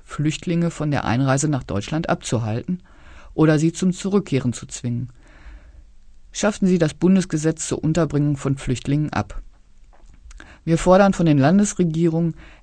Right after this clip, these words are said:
erlassen Sie landesweite Regelungen, die die Landkreise und Bezirke anweisen, Flüchtlinge in Wohnungen unterzubringen, vor allem die Frauen und Kinder.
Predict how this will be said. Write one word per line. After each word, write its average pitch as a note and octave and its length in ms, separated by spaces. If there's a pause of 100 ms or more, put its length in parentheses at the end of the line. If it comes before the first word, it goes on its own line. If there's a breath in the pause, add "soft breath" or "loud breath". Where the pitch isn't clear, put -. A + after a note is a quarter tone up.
erlassen D3 380
Sie C#3+ 120
landesweite F3+ 680
Regelungen, C3 680
die C3 80
die C3+ 120
Landkreise E3 680
und C#3 120
Bezirke C#3 480
anweisen, D3 600 (220 loud breath)
Flüchtlinge F#3+ 560
in C3+ 180
Wohnungen D#3+ 360
unterzubringen, B2 800 (260 soft breath)
vor - 200
allem E3 220
die D#3+ 80
Frauen C3+ 340
und E3+ 100
Kinder. B2+ 400